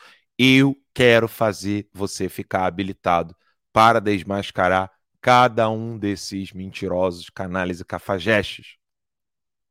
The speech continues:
E eu não tenho falsa humildade.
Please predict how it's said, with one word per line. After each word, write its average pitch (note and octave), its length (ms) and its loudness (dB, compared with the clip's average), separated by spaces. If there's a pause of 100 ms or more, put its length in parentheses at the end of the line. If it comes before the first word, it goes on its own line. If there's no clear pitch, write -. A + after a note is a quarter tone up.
(3500)
E F#2+ 60 -4
eu A2+ 60 2
não B2+ 120 -6
tenho C3+ 200 -4
falsa A2+ 420 2
humildade. F2+ 540 -6